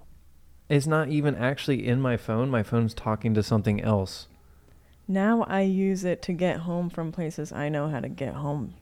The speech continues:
Speaker 2: from.
Speaker 1: Oh, same. Well,
Speaker 2: I'm in the car and I'm like, "Get me home." I know exactly where I'm going.
Speaker 1: I sometimes don't.
Speaker 2: I sometimes don't, but I sometimes do.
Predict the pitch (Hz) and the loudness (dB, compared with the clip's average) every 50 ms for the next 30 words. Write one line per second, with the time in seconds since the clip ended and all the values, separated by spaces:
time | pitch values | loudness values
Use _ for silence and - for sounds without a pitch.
0 | - - - 120 80 64 - - - - - - - - - - - - - - | -14 -8 -6 -4 -4 -4 -6 -10 -16 -20 -20 -20 -20 -20 -20 -20 -20 -20 -20 -16
1 | - - 147 135 104 - 135 127 95 - - 127 - - - - 127 127 123 120 | -4 -2 0 0 2 2 2 2 2 -2 -8 -18 -20 -18 -6 -2 2 4 4 6
2 | 113 110 107 104 - - - - - 190 214 226 226 220 208 208 - 220 208 202 | 4 4 2 -2 -6 -14 -20 -6 0 4 6 8 8 8 6 6 6 6 6 6
3 | 202 196 190 190 185 185 185 180 185 - 208 233 - 233 214 220 202 185 196 202 | 6 6 6 6 6 4 4 2 0 -2 -4 -2 -2 0 0 2 2 2 2 0
4 | 202 - 208 - - - 208 254 294 294 269 220 - - 202 208 208 214 - 156 | -2 -4 -8 -10 -6 -2 -2 0 0 0 0 -2 -2 -4 -6 -6 -6 -6 -6 -8
5 | 139 - - 220 - - - - 67 67 - - 131 131 - 139 117 104 - - | -8 -6 -8 -8 -8 -8 -8 -8 -8 -4 0 2 2 4 4 4 2 2 0 -4
6 | - - - - 78 - - - - - - - - - - - - - - - | -8 -8 -8 -8 -10 -10 -10 -14 -20 -20 -20 -20 -20 -20 -20 -20 -20 -20 -12 -6
7 | - 196 202 233 226 220 226 220 214 202 - - 185 214 233 196 - 180 180 170 | -6 -2 0 2 2 2 2 2 0 0 0 0 0 0 0 0 2 2 2 2
8 | 170 165 165 - - - 160 165 175 - 185 185 185 185 - - - 175 226 247 | 2 2 0 -2 -2 -4 -2 -2 -4 -4 -6 -6 -6 -6 -6 -2 0 2 2 2
9 | 220 | 0